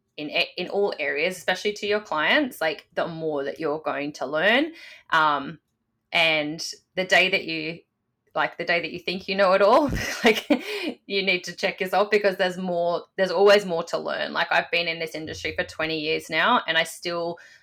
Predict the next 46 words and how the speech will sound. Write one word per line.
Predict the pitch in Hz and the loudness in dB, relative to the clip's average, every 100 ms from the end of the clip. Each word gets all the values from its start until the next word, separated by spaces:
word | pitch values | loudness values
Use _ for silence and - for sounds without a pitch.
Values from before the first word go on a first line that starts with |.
| _ | _
am | 170 170 | -8 -6
constantly | - 175 170 185 170 165 | -6 -6 -4 -4 -4 -4
learning | 165 165 165 165 156 | -2 -2 -2 -4 -6
and | 156 160 | -8 -4
noticing | 165 165 175 - 156 160 | -2 -2 -4 -8 -8 -8
different | 175 - 170 156 | -10 -6 -6 -4
things | 160 160 160 | -6 -8 -12
and | 160 | -12
different | - 170 147 | -10 -10 -8
behaviors. | - - - - - - - | -8 -6 -8 -8 -8 -8 -2
So | 175 160 165 - _ - | 0 0 -2 -12 _ -10
if | 180 185 | -8 -6
you | 175 | -4
can | 175 | -6
try | 175 - 165 160 160 - | -6 -2 0 0 -2 -4
and, | 160 160 156 - _ _ _ - | -4 -4 -8 -18 _ _ _ -10
uh, | 180 - | -10 -12
with, | 180 - | -16 -8
with | 180 190 | -4 0
everything | 202 208 190 175 | 2 2 0 -4
we've | 170 | -6
kind | - 160 | -4 -4
of | - | 0
said | 247 262 | 2 2
today, | 226 180 170 | 2 0 0
take | - 180 - | -2 -2 0
that | 165 - | -2 0
growth | 170 165 | -2 -2
mindset | 170 151 165 160 160 - | -2 -2 -2 0 0 0
of, | 160 | -2
like, | - - - | -2 -2 -2
"Hey, | - 202 214 165 | -6 0 0 2
wow, | 170 156 | 4 2
I | |
can | 160 170 | 0 -8
constantly | - 170 160 - 175 | -8 -8 -8 -12 -10
be | 170 | -10
keeping | 160 165 160 156 - _ _ - | -10 -12 -10 -12 -12 _ _ -4
learning | 180 175 165 - | 0 0 -2 -4
and | 151 | -8
improving | 151 165 160 156 | -6 -6 -4 -4
and | 160 156 | -6 -6
getting | 151 165 | -6 -6
better | 160 151 151 | -2 0 0
and | 151 156 | 0 0
better." | 151 202 320 | 0 2 2